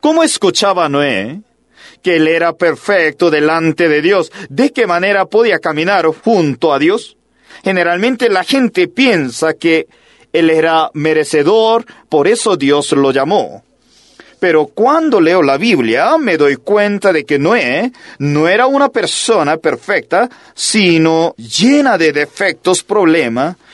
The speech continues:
y que había cometido muchos errores en su vida. Si leyéramos solamente el versículo nueve, no era igual que otras personas, pero en el versículo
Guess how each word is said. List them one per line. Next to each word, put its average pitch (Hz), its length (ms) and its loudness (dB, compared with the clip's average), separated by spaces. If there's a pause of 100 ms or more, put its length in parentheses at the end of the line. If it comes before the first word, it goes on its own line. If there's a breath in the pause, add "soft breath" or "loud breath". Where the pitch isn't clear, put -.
(160 loud breath)
y 214 180 -2
que 196 320 -2
había 214 680 0
cometido 165 680 0
muchos 240 540 0
errores 160 680 0
en 151 240 -2
su 147 200 -2
vida. 113 420 -4 (540 soft breath)
Si 214 680 0 (280 soft breath)
leyéramos 240 680 0
solamente 196 680 0
el 175 140 2
versículo 143 1000 0 (100)
nueve, 175 720 0 (260 loud breath)
no 170 260 0
era 196 300 0
igual 180 680 0
que 156 160 0
otras 180 500 0
personas, 139 720 -4 (220 loud breath)
pero 175 180 0
en 160 140 -2
el 160 160 0
versículo 202 520 0